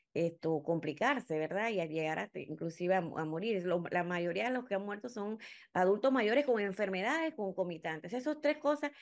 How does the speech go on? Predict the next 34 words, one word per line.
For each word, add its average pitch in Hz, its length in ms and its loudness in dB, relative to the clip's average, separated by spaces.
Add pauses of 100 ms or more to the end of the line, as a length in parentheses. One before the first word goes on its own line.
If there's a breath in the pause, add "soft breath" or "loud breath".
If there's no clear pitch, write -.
(260 loud breath)
son 247 140 0
tres 285 180 2
cosas 302 320 0
que 233 120 0
han 233 160 0
ido 262 340 0 (280 loud breath)
acompañadas 196 580 2
de 240 80 4
las 196 120 2
defunciones. 165 640 -2 (920 loud breath)
Adultos 262 420 6
mayores, 196 500 4 (120)
enfermedades 208 800 0
concomitantes 196 880 -2
crónicas, 233 600 0
hipertensión, 190 720 -2
cardiopatía, 196 840 0
enfermedades 190 500 -4
crónicas, 220 260 -6 (300 loud breath)
y 320 260 6
que 262 260 4 (320 loud breath)
el 214 220 4
noventa 254 440 2
por 208 160 -4
ciento 208 560 -2 (540 loud breath)
esto 190 320 2
no 214 380 2
tiene 208 240 0
el 196 80 0
esquema 180 320 -4
de 175 100 0
vacunación 147 540 -4
completo. 139 520 -4
Entonces, 165 560 -2